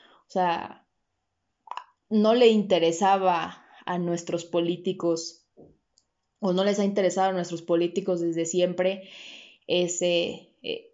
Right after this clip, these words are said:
esas personas, ¿no? Ese segmento. Entonces, eh, al final de cuentas tomó, tomó mucha relevancia específicamente para ellos este punto.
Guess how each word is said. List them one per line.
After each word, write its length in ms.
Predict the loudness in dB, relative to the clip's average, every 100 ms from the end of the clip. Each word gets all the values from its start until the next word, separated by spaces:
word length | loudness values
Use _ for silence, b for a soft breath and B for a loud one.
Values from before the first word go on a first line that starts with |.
| -8
esas 420 | -4 -2 -2 -4
personas, 480 | -4 -2 -4 -6 -6
¿no? 100 | -6
Ese 160 | -6
segmento. 500 | -8 -6 -6 -8 -12 -20 -20 B B B B
Entonces, 880 | -2 0 2 0 0 -2 -2 -10 _ _ _ _ _ _ -20 _ _ _ _ _ _
eh, 840 | -2 0 2 2 4 2 0 -8 -18 _
al 140 | -6 -4
final 300 | -2 -2 -2
de 100 | -2
cuentas 380 | -2 -2 -4 0
tomó, 400 | 0 0 -2 0
tomó 200 | -2 -2
mucha 200 | -4 -2
relevancia 440 | -2 0 0 -2
específicamente 720 | -4 -6 -6 -6 -6 -4 -4 -4
para 260 | -2 -2
ellos 200 | -2 -4
este 220 | -8 -8
punto. 280 | -6 -6 -8